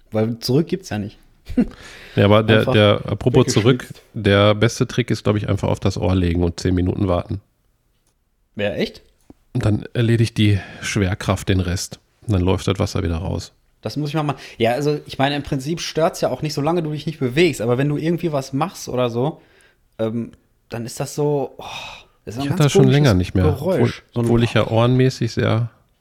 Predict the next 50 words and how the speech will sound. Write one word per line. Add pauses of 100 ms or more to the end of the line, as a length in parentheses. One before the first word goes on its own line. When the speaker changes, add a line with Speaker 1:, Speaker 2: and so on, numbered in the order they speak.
(380)
Speaker 2:
vorgeplagt
bin.
Aber
hab
ich
letztes
Mal
schon
erzählt,
glaub
ich,
im
Podcast. (300)
Speaker 1:
Mhm. (520)
Ja,
du
hast
da
irgendwie,
äh,
weil
du
mal
krank
warst
als
Kind, (380)
ne? (340)
Das
Speaker 2:
Mhm.
Speaker 1:
war
doch
die
Geschichte. (840)
Speaker 2:
Ja, (260)
hatte
Speaker 1:
Bist
du
eigentlich
Speaker 2:
chronische
Speaker 1:
ein
Speaker 2:
Mittelohrentzündung. (300)
Speaker 1:
Füßewascher?
Bist
du
ein
Füßewascher
in
der
Dusche?